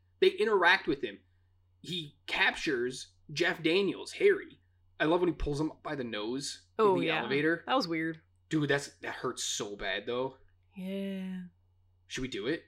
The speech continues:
Speaker 2: No.
Speaker 1: Should I pull you up by your nose?
Speaker 2: But also didn't look like he was actually doing it. He was doing, like, the wrestling version of where they, like,
Speaker 1: Well,
Speaker 2: just kinda cup your
Speaker 1: obviously,
Speaker 2: finger.
Speaker 1: he's not gonna actually pull him up by the nose.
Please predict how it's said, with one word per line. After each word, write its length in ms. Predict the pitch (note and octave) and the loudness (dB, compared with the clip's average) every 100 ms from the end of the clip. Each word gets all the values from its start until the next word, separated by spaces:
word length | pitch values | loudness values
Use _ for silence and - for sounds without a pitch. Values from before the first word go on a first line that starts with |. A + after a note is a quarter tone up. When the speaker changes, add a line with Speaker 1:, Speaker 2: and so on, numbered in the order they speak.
| _ - | _ -10
Speaker 2:
No. 500 | G#3+ B3+ D4+ F#3 F3+ | -8 -4 -2 -2 -4
Speaker 1:
Should 160 | - A#2 | -8 -8
I 60 | |
pull 140 | - B2+ | -2 -2
you 100 | C#3 | 0
up 60 | C3+ | 0
by 80 | C3+ | 0
your 140 | B2+ | 0
nose? 340 | G2+ G#2 D3 - | -2 -4 -4 6
Speaker 2:
But 80 | A#3 | 10
also 220 | C#4+ F#4 | 10 8
didn't 220 | E4+ D#4 | 4 4
look 180 | A3+ A3 | 6 6
like 120 | A3+ | 4
he 100 | G#3 | 4
was 140 | F#3+ - | 4 4
actually 460 | D3+ - - G3 | 2 2 2 4
doing 200 | F#3+ G#3 | 6 4
it. 40 | G#3+ | 4
He 80 | |
was 80 | A#3 | 2
doing, 240 | A#3+ C4 A#3 | 2 4 4
like, 180 | F#3+ | 2
the 140 | F#3+ F3 | 4 2
wrestling 520 | D#3+ - - G3 G3 | 2 0 0 0 4
version 480 | G3+ G3+ G3+ G#3+ G#3+ | 8 8 6 4 4
of 140 | G3 | 4
where 220 | G3+ F3 | 4 4
they, 120 | E3+ E3 | 4 2
like, 200 | D#3+ E3+ | 2 2
Speaker 1:
Well, 120 | A#3 | 2
Speaker 2:
just 20 | |
kinda 160 | A3+ F3 | 4 4
cup 260 | A#3 A3 | 4 2
your 140 | - E3 | 2 -2
Speaker 1:
obviously, 80 | G#3 | -2
Speaker 2:
finger. 280 | D#3 - | -2 -2
Speaker 1:
he's 100 | F3 | -2
not 320 | F3 F3+ E3+ D3+ | -2 -4 -6 -8
gonna 240 | E3 C#3 - _ - | -6 -8 -12 _ -6
actually 560 | D#3+ E3 E3 - D#3+ | -2 -2 -4 -2 -2
pull 220 | D3+ - D#3+ | -2 0 0
him 100 | D#3 | 0
up 140 | E3+ | -2
by 100 | C#3+ | -2
the 80 | B2+ | -4
nose. 640 | A2+ A#2+ D3 A2 C#3 - | -4 -2 0 -2 -8 -12